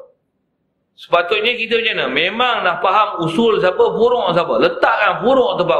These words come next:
furuk, usul tempat usul. Ini kawan yang betul dalam kenal. Kalau kita pergi ke orang salah pun, daripada asar, dengan istilah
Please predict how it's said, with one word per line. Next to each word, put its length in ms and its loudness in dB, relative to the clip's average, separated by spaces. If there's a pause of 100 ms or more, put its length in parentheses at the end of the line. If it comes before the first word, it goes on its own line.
furuk, 240 4 (160)
usul 240 0
tempat 160 0 (100)
usul. 120 -2 (420)
Ini 160 -8
kawan 320 -4
yang 160 -2
betul 260 -4 (220)
dalam 160 -6
kenal. 300 -6 (1300)
Kalau 240 2
kita 240 -2
pergi 320 -4
ke 100 -6
orang 160 0
salah 320 2
pun, 160 0
daripada 360 0 (1120)
asar, 640 0
dengan 160 -6
istilah 220 2